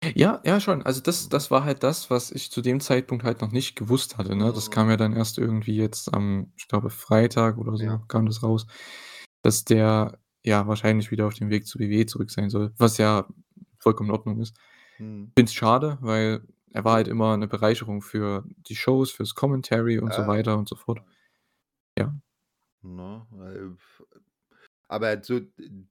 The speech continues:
Speaker 2: dafür, wie, wie man ihn dann aus den Shows rausgeschrieben hat, ich meine, es ist ja auch so, er ist dann ja, äh, mit 'm Krankenwagen abtransportiert worden, Daniel Bryan. Das sei, das war ja auch noch so geil. Also, äh, M J F haut dann ja ab und dann kommt ja irgendwann Daniel Bryan rausgelaufen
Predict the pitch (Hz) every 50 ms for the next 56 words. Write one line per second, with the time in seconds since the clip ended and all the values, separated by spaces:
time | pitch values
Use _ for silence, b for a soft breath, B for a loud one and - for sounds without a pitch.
0 | _ _ _ _ - 113 - 123 - - - 123 117 110 101 101 113 120 117 101
1 | _ 113 120 131 135 127 123 135 135 123 117 117 110 107 - 107 107 - 113 101
2 | - - 120 107 95 - - 98 92 98 117 117 - - 139 131 - - - -
3 | - - 117 123 131 131 123 113 127 139 135 - - 120 - 120 127 127 156 -
4 | 123 117 - - - - - 156 143 - - 143 - - 135 147 208 247 - 135
5 | 131 127 - 143 127 120 117 117 117 120 - - 117 120 117 113 110 110 107 104
6 | 107 - - - 123 - - 101 104 98 92 92 - - - _ - _ 180 175
7 | - _ 180 170 - _ 180 175 175 - 175 180 180 180 180 - 131 117 117 117
8 | 110 101 101 - 101 104 104 113 135 170 214 226 B B B B B B B B
9 | - 113 - - 127 127 127 120 95 - - 113 - - 123 110 - - 131 135
10 | 135 131 113 - - - 98 90 - 95 95 101 113 139 165 151 - 104 104 107
11 | 104 101 104 113 107 104 104 104 98 101 - 117 117 117 - 110 107 - 104 -
12 | _ - 117 107 - 113 101 101 98 95 82 - - 135 - _ _ _ _ _
13 | _ _ _ _ _ _ _ _ _ _ _ _ - 120 117 113 110 110 - 135
14 | 117 117 120 - 123 123 117 117 113 98 120 113 120 113 110 104 92 104 110 113
15 | 131 156 147 107 104 101 104 104 - - - 104 101 101 101 101 101 101 101 95
16 | 92 101 101 - 143 160 185 b